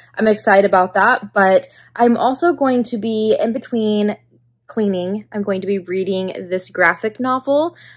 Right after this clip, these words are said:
um, called Blankets. It's by Craig Thompson. I've kind of flipped through it, and there's been, like, some, like, iffy things, and I'm just like, "Okay, this is kinda different," but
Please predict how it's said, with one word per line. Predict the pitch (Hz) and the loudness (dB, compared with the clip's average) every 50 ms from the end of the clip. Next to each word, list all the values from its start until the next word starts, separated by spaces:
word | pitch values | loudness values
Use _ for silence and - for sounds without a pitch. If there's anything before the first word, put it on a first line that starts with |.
| _ _ _ | _ _ _
um, | - 202 196 196 202 202 | -2 0 0 0 0 -2
called | - - 208 208 196 180 - | -4 -4 -2 -2 -2 -2 -6
Blankets. | - 175 175 175 190 208 233 247 254 277 277 - - - - | -6 -6 -4 -4 -4 -2 -2 0 0 0 -2 -4 -10 -10 -8
It's | - 220 214 - | -8 -8 -8 -6
by | - - 214 226 220 | -4 0 0 0 0
Craig | 214 - - - - 220 226 254 262 254 233 | -2 -6 -10 -6 -2 -2 0 0 -2 -4 -10
Thompson. | - - 196 180 - 202 - - - 220 220 226 240 247 254 247 - - - - _ _ - | -12 -10 -8 -8 -8 -8 -8 -6 -2 0 0 0 0 -2 -4 -6 -12 -20 -20 -20 _ _ 0
I've | - 269 262 - | 0 0 0 2
kind | - 269 349 403 | 2 4 4 6
of | 508 480 | 4 4
flipped | - 415 381 370 - _ - | 2 0 0 0 -2 _ 4
through | 247 233 233 | 6 8 8
it, | 247 277 294 294 - - _ - | 8 6 4 2 0 -4 _ 2
and | 240 240 247 | 4 6 6
there's | 254 269 240 | 6 6 4
been, | - - 240 240 254 | 4 4 4 6 6
like, | 262 277 277 269 269 - - _ _ _ _ _ _ _ _ _ _ _ _ _ | 4 4 4 2 0 -4 -18 _ _ _ _ _ _ _ _ _ _ _ _ _
some, | - - - 269 262 254 | -10 2 6 6 6 6
like, | 247 240 233 214 - - - _ _ - | 6 4 4 2 0 -8 -16 _ _ 0
iffy | 196 202 202 - - 240 233 247 254 | 0 0 0 0 -2 -4 -2 -4 -2
things, | - 247 233 240 247 254 262 - | 0 2 2 2 2 0 0 0
and | 214 | 0
I'm | 208 202 | 0 0
just | 190 196 202 - | 0 -2 -2 0
like, | 180 175 185 180 - _ _ _ _ _ _ _ _ _ _ _ _ _ _ _ _ - | 2 2 2 2 -2 _ _ _ _ _ _ _ _ _ _ _ _ _ _ _ _ -10
"Okay, | - 277 294 - - 320 311 330 | -10 -10 -10 -8 -6 -6 -6 -6
this | 320 - 330 - - | -6 -8 -8 -10 -10
is | 320 | -12
kinda | - - 320 277 254 | -8 -4 -2 -2 0
different," | 247 254 240 262 - - 277 - - 254 233 - | 0 0 -2 0 2 2 0 2 0 -6 -2 2
but | 294 320 320 269 226 226 247 - - - - - - | 4 6 6 6 6 4 2 0 -6 -12 -14 -14 -16